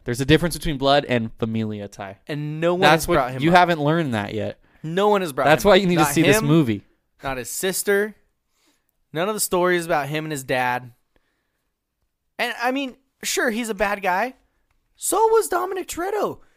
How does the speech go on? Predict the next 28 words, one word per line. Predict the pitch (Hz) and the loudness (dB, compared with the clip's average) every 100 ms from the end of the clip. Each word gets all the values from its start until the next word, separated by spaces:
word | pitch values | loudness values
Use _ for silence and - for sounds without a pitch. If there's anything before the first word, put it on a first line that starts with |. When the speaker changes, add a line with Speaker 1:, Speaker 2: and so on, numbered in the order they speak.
| _ | _
Speaker 2:
He | - | -2
was | 339 370 | -2 -2
in | 339 | -6
jail. | 294 311 415 427 285 - _ - - 202 - | -6 -4 -2 -2 -4 -8 _ -12 -8 -6 -2
He | |
was | 370 349 | -2 0
st-, | 156 311 | -2 -2
he | 277 | -2
was | 349 339 | -2 -4
a | |
criminal. | - - 381 440 403 262 110 - - - | -8 -4 -2 -2 -2 -2 -4 -14 -16 -12
Speaker 1:
<laughs> | 165 147 - - | -8 -8 -8 -10
Speaker 2:
The | 160 302 | -8 -6
whole | 339 359 | -4 -4
franchise | 349 359 349 320 311 | -4 -4 -4 -4 -2
started | - 311 359 339 | -2 -2 -2 -2
by | 285 | -2
a | 262 | -4
cop | - - 302 - | -6 -4 -4 -4
trying | - 269 254 | -6 -6 -6
to | |
Speaker 1:
But | 247 254 - | -6 -4 -2
maybe | 294 294 | -2 -2
Speaker 2:
infiltrate | 262 | -2
his | 240 | -2
Speaker 1:
it's, | 247 | -2
Speaker 2:
operation. | 269 277 370 - | 0 -2 -2 -2
Speaker 1:
it's | 262 | -4